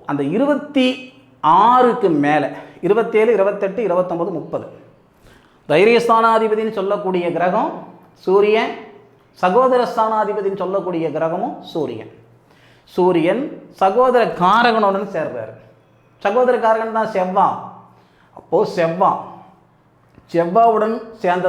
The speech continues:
சூரியன், சூரியமங்கல யோகம். சூரியன் தன்னுடைய சொந்த நட்சத்திரம், விநாயகர் அவதரிச்ச நட்சத்திரம்னு சொல்லக்கூடிய உத்திராடம் நட்சத்திரத்துல சூரியன் தன்னுடைய சொந்த நட்சத்திரத்துல வராரு. அண்ணன் தம்பிகளுக்குள்ள இருக்கக்கூடிய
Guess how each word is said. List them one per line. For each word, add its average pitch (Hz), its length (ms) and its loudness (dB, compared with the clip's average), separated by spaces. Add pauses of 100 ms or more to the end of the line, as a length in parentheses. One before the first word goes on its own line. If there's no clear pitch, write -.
(120)
சூரியன், 180 420 -2
சூரியமங்கல 208 520 -2 (100)
யோகம். 147 320 0 (500)
சூரியன் 277 440 2
தன்னுடைய 220 320 0 (100)
சொந்த 220 200 -4 (100)
நட்சத்திரம், 165 500 -6
விநாயகர் 202 420 0
அவதரிச்ச 185 460 0
நட்சத்திரம்னு 165 540 -6
சொல்லக்கூடிய 147 540 -4 (1160)
உத்திராடம் 220 540 2
நட்சத்திரத்துல 185 680 -2
சூரியன் 190 380 2
தன்னுடைய 190 280 0 (100)
சொந்த 208 280 -2
நட்சத்திரத்துல 165 600 -4
வராரு. 131 280 -6 (840)
அண்ணன் 190 220 0
தம்பிகளுக்குள்ள 165 540 0
இருக்கக்கூடிய 147 400 -2